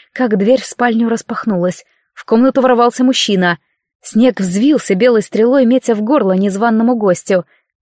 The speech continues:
Зубы пса достигли цели и сомкнулись на шее мужчины. Но тот не остался в долгу.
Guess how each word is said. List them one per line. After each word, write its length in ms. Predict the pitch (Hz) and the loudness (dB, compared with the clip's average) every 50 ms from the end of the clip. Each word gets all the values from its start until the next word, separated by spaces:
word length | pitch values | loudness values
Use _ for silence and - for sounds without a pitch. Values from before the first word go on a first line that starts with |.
| _ | _
Зубы 300 | - 165 156 208 190 202 | -4 -2 0 0 0 0
пса 240 | 180 - - 254 254 | -2 -2 -2 -2 0
достигли 480 | 214 202 202 - - - 190 196 196 196 | 0 0 -2 -2 -2 -4 -2 -2 -2 -2
цели 380 | - - - 294 277 294 277 _ _ _ _ | -2 -2 0 0 0 0 -2 _ _ _ _
и 100 | - 277 | -6 -4
сомкнулись 640 | 262 - - 277 254 - - 233 254 240 247 240 - - | -2 0 0 0 -2 -2 0 0 0 0 0 -2 -4 -4
на 80 | 220 | -4
шее 260 | - - 233 226 220 | -2 0 0 0 0
мужчины. 540 | 214 226 - - - 202 190 180 180 175 165 - _ _ _ _ _ _ _ - | 0 -2 -2 -4 -2 0 0 0 0 0 -2 -4 _ _ _ _ _ _ _ -6
Но 120 | 202 240 | -4 -4
тот 260 | - - 302 302 285 - | -2 -2 -2 -2 0 0
не 140 | 269 277 | 0 0
остался 400 | 277 - - - 294 269 - 202 | 0 0 -2 -4 -4 -4 -4 -4
в 40 | 180 | -2
долгу. 440 | 180 202 196 202 208 247 220 170 - | 0 0 0 0 2 2 0 0 -2